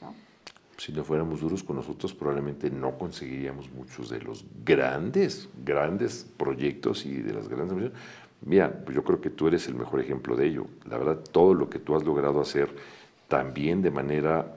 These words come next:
Speaker 2: paralela, desde la perspectiva académica, profesional, política, familiar,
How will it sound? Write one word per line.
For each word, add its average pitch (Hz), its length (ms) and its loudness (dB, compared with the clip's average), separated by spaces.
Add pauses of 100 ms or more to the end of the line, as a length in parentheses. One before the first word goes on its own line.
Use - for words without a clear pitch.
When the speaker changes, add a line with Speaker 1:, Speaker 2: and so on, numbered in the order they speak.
Speaker 2:
paralela, 67 720 0
desde - 180 -10
la - 80 -4
perspectiva - 600 -6
académica, 62 580 -4
profesional, 57 720 -6
política, - 640 -8
familiar, 131 960 -2